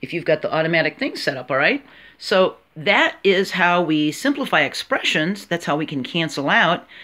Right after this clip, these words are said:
Make sure to check out the description for those two videos.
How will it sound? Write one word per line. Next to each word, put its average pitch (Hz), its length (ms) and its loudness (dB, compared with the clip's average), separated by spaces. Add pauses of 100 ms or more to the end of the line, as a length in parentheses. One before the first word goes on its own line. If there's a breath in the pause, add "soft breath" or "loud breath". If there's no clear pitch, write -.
(180 loud breath)
Make 185 180 0
sure 254 180 2
to 233 60 -2
check 190 300 2
out 175 180 2
the - 80 -6
description 156 540 -2
for 147 100 -6
those 147 240 -2
two 156 180 -4
videos. 196 540 2